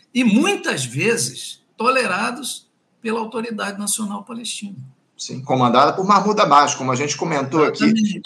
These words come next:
Speaker 2: a-,
Speaker 1: Só pra
Speaker 2: ainda há
Speaker 1: você ter
Speaker 2: pouco.
Speaker 1: uma ideia, já tem mais de cinquenta e seis palestinos mortos na faixa, eh, na, na Cisjordânia e centenas, milhares de feridos nesse período que a gente tá vendo. Quer dizer, porque a cobertura toda da mídia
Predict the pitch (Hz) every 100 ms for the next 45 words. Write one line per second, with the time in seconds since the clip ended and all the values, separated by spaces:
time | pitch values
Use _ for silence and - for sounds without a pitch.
0 | _ - 135 - 135 - 185 226 214 -
1 | 214 180 143 185 240 233 196 185 - 185
2 | 160 208 233 285 226 240 233 180 - 175
3 | 185 180 175 147 131 - 160 170 131 -
4 | _ _ - 139 180 214 - 139 135 139
5 | - 147 147 143 127 139 135 139 135 131
6 | 131 143 135 131 123 170 220 151 - _
7 | _ _ _ - 185 - 208 143 202 220
8 | 190 131 131 143 180 185 - - 160 156
9 | 202 208 - _ _ - 202 247 269 -
10 | 262 196 220 208 226 220 226 254 220 196
11 | 202 - - - 208 226 208 202 - 233
12 | 233 233 196 226 190 147 131 208 247 139
13 | 131